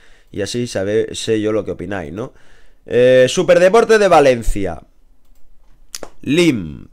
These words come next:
dos puntos. "Ya toca disfrutar", dice aquí. "El máximo accionista viene para ver el regreso del Valencia a la Champions". De verdad, estos dueños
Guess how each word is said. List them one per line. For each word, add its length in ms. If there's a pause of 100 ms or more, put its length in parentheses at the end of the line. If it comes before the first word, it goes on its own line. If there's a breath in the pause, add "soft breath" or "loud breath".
(120)
dos 200
puntos. 600
"Ya 300
toca 320
disfrutar", 720
dice 200
aquí. 180
"El 80
máximo 320
accionista 720
viene 320
para 180
ver 140
el 120
regreso 420
del 120
Valencia 520
a 240
la 140
Champions". 500
De 80
verdad, 280
estos 540
dueños 680